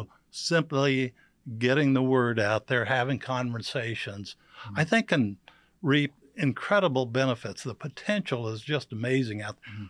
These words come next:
Speaker 2: I'm a banker. I know <laughs> how, how successful a lot of people in our community are
Speaker 1: Right.
Speaker 2: and how generous they are.
Speaker 1: Indeed.
Speaker 2: And, um, with just a little bit of knowledge and encouragement,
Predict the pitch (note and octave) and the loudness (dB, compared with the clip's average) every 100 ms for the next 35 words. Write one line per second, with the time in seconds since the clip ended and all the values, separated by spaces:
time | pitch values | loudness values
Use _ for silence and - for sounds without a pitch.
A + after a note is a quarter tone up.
0 | _ - E3+ G3+ E3 F#3+ G3 G3 C3 A#2+ | _ -4 0 2 4 4 2 2 0 2
1 | D3 F#3+ F3 G#3 D#3 - F3 - G3+ - | 2 6 6 6 6 4 2 2 2 2
2 | D#3+ - E3 - - - - D#3+ - E3 | 2 0 -4 -4 -2 0 2 2 2 0
3 | - E3+ D#3 - - D3+ C#3 C3+ C#3 C#3 | 4 4 4 2 2 4 6 4 2 2
4 | D3+ D#3+ D#3 D#3+ D3+ D3 C#3 - D#3 D3 | 2 2 2 4 4 4 4 4 4 6
5 | D3+ D#3 D#3 B2 A#2+ C#3+ E3 _ - C#3+ | 4 4 4 4 2 -2 -6 _ -16 -12
6 | G2 A#2 C3+ C3 B2 B2 A2+ C3 D3 D3 | -12 -4 2 4 4 4 2 0 0 -4
7 | - C3+ C3+ C3+ A#2+ A#2+ B2+ C#3 G#2 G2 | -4 0 2 2 2 2 0 -4 -8 -6
8 | G#2 G2+ A#2+ B2 A#2+ A2+ A2+ A#2 A2 G#2+ | -6 -2 2 2 2 -2 0 0 0 -2
9 | A#2 A#2+ B2 B2 - D#3+ E3 D#3+ B2 C#3+ | -6 -4 0 0 2 2 2 2 2 2
10 | D#3 C#3+ B2+ B2+ A#2+ A#2 A#2+ B2 A#2+ G#2 | 2 2 2 2 2 2 4 4 2 -2
11 | G#2+ G#2 G#2 A#2 E3 A2 - - B2 A#2 | -6 -8 -8 -10 -10 -10 -8 -2 0 -2
12 | G#2 G2+ F#2 | -4 -8 -10